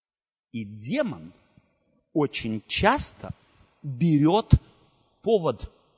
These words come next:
от закона, чтобы в нас вызвать пожелание – противоречащее какой-то норме закона. У каждого по-разному. Знаете, что делает апостол Павел?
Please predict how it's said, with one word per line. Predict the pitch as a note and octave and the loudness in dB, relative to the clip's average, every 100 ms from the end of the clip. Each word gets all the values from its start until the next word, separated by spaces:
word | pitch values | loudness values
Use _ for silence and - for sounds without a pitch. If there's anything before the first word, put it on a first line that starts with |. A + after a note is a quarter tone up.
| _ _ _ _ _ _ _ _ | _ _ _ _ _ _ _ _
от | C3 C3+ | -4 -2
закона, | B2 A#2 C3+ - C#4 C#4+ A2+ - _ _ _ _ | -4 -2 -2 0 0 0 0 -6 _ _ _ _
чтобы | - - - F3+ G3 | -12 0 4 6 4
в | F#3+ | 2
нас | A3+ D#4+ - | 2 0 -2
вызвать | G#3 C4+ B3+ G#3+ C4+ | 0 2 2 2 0
пожелание – | - C4+ A3+ B3 A#3+ C4 C#4 C4+ B3 - _ _ _ - | 0 -2 0 0 2 2 2 2 0 -6 _ _ _ 2
противоречащее | C4+ C4+ - A#3 G#3+ A#3 F4 - E4 C4+ - D#4 | 2 4 6 8 8 6 2 0 -2 0 0 0
какой-то | - A3+ - D#4+ G#4 G#4+ F4 G4+ E4 - _ _ - | 6 6 6 4 4 4 0 -2 -4 -10 _ _ -10
норме | D#4+ D#4 D4+ D4+ C#4 | -2 2 2 2 2
закона. | C4 B3 G#3+ | 4 6 6
У | G3+ | 4
каждого | - C4 D4+ G#3+ C4 B3+ | 2 0 2 0 -2 -2
по-разному. | B3+ A3+ G#3+ F#3 C#3 D3+ B2+ G2+ - _ _ _ _ _ _ | -2 0 2 0 0 -2 -2 -4 -12 _ _ _ _ _ _
Знаете, | C#3 G3 D4+ C#4+ | -6 -4 -4 -6
что | A#3 A#3 | -8 -4
делает | F#3+ G3+ E3 | -2 -2 -4
апостол | D#3 D#3+ - C3+ | -4 -6 -4 -6
Павел? | - G#2 B2+ - | -4 -6 -8 -12